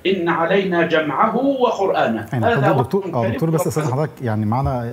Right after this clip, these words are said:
Speaker 2: أخ متصل بقاله فترة، الأخ-، الأستاذ مصطفى من الدوحة. اتفضل أستاذ مصطفى.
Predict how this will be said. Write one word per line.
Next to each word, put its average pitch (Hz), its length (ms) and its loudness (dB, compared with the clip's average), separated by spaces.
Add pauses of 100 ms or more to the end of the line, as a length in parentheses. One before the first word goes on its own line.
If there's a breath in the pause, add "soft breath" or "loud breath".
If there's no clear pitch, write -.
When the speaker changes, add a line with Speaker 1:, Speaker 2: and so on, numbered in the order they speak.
(160)
Speaker 2:
أخ 123 200 -6
متصل 110 380 -2
بقاله 117 180 0
فترة، 120 280 -4
الأخ-، 104 200 -10 (100)
الأستاذ 123 260 -2
مصطفى 131 300 -2
من 107 140 -2
الدوحة. 120 360 -2
اتفضل 120 340 -4
أستاذ 120 160 -6
مصطفى. 147 280 -4